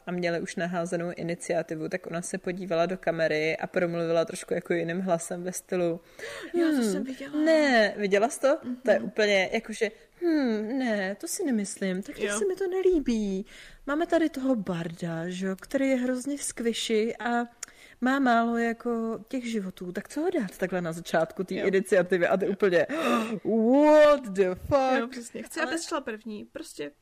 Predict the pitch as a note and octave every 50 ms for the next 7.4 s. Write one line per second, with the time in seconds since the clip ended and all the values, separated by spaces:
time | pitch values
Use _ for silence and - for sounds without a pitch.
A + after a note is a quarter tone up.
0 | _ _ _ _ _ _ _ _ - - D#4+ D#4 - - A#3+ A3+ A3+ - G3+ G3+
1 | A#3 A3+ A3 A3+ G#3+ G#3 - G#3 - - _ - A#3 A#3 - A#3 A3+ - A3+ G#3
2 | A3 G3 G3+ G3 - G3 G3+ G#3+ - G#3 G3+ G3 G#3+ F#3+ - G3 - G3+ G#3+ B3+
3 | B3+ C4+ - - - - - E4 - D#4+ C4+ C#4 C#4 - A#3 A3 A#3+ - - G#3+
4 | G#3 - G#3+ B3 A#3+ - A3 A3+ A3 A#3 A3 - _ - _ _ _ _ _ _
5 | _ _ _ _ _ _ _ _ _ - - - _ _ _ _ _ _ _ -
6 | _ _ _ - A#3+ B3+ - - A4 A4+ - B4 A#4+ - _ _ - - - -
7 | G#4 - _ _ _ - - -